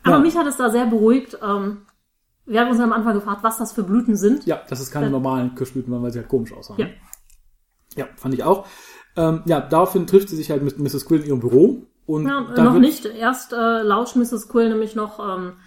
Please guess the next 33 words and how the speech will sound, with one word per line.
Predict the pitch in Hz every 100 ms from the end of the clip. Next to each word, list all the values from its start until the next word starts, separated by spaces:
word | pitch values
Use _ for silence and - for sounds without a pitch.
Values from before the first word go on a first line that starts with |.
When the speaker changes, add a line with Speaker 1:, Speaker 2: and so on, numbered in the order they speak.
| -
Speaker 2:
Ach, | -
den | 156
Prinzen | 131 143 143 131
und, | 123
Speaker 1:
äh, | 120 113 131
Speaker 2:
äh, |
Speaker 1:
Prinzen | 277 302 269
und | 226
Loverboy | 214 240 247 208 220 220
bei | 202 196
ihrem, | 220 208 196 202
äh, | 190 196
moralisch, | 190 208 202 190 220 220 220 - 226
äh, | 190 180 180 - _
bei | 190 214
ihrer | 208
moralischen | 208 208 226 240 240
Debatte, | 208 208 208 262 254
ob | 240 240
man | 240
denn | 226
jetzt | 208 208 -
eine | 202
Massenvernichtungswaffe | 196 208 214 214 202 226 196 208 202 214
bei | 202 175
sich | 180
im | 185
Jugendzimmer | 208 220 - 202 180
haben | 180 180
darf | 170
oder | - 170
Speaker 2:
Ja. |
Speaker 1:
nicht. | 240 -